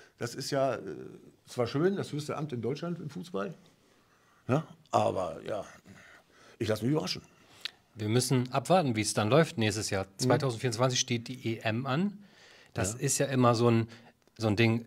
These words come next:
Speaker 2: wenn man, so wie ich, nicht der größte Fußballfan ist oder nicht der größte Fußballgucker,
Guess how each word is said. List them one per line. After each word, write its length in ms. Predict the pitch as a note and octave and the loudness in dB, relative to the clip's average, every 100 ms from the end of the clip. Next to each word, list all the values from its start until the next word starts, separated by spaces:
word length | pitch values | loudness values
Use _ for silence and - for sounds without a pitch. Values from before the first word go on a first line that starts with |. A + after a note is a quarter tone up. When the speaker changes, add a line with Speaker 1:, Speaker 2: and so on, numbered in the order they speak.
| - | -10
Speaker 2:
wenn 460 | G#2+ A#2 A#2 A#2 A#2 | -2 2 4 2 2
man, 320 | A2+ A#2 B2+ - | 0 2 0 -2
so 180 | B2+ A2+ | -2 0
wie 80 | |
ich, 360 | C#3+ D3 - - _ | 0 -2 -2 -14 _
nicht 220 | A#2 C3 | -4 -2
der 80 | B2+ | 0
größte 280 | A#2 B2+ A#2 | 0 0 -2
Fußballfan 680 | - C#3+ - A#2 - A#2+ C3+ | -6 -2 0 0 2 2 2
ist 100 | B2+ | 0
oder 80 | |
nicht 120 | A2+ A#2 | -2 -2
der 60 | |
größte 220 | G2+ A2+ | -4 -4
Fußballgucker, 800 | - A2+ - G#2+ - A#2 F3 G#3 | -4 -8 0 0 2 0 2 2